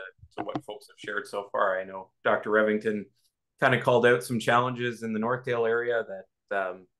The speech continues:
you know, we all know are a little bit re-, beyond the remit of a municipal planner, but I'm wondering from your perspective in developing the Northdale plan, what were some, you know, areas that you, you pointed to,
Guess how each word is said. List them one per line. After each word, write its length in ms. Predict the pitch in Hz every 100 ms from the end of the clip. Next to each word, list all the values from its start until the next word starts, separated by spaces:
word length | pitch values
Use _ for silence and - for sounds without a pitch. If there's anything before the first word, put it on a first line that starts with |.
| _ _
you 100 | 104
know, 120 | 98
we 140 | 98 107
all 160 | 107
know 140 | 104 101
are 120 | 98
a 80 | 98
little 160 | 107
bit 120 | 107 -
re-, 280 | 110 107 107 -
beyond 300 | - 156 135
the 60 | 117
remit 380 | 110 117 156 -
of 140 | 123
a 40 | 120
municipal 500 | 123 135 131 127 -
planner, 300 | 135 160 202
but 180 | 156 127 - _ _ _ _
I'm 60 | 147
wondering 240 | 185 180
from 180 | - 143
your 140 | 139
perspective 520 | - 185 - 135 127 113
in 140 | 113
developing 540 | 107 117 131 143 143
the 80 | 117
Northdale 420 | 107 101 - 104 101
plan, 400 | - 101 98 95 98
what 200 | 123 127
were 120 | 139
some, 580 | - 123 120 113 107 107 _ _
you 100 | 120
know, 160 | 107 101
areas 380 | 107 113 123 113
that 200 | 107 107
you, 140 | 107 110
you 260 | 110 113 - _
pointed 360 | 117 139 135 -
to, 300 | 101 92 92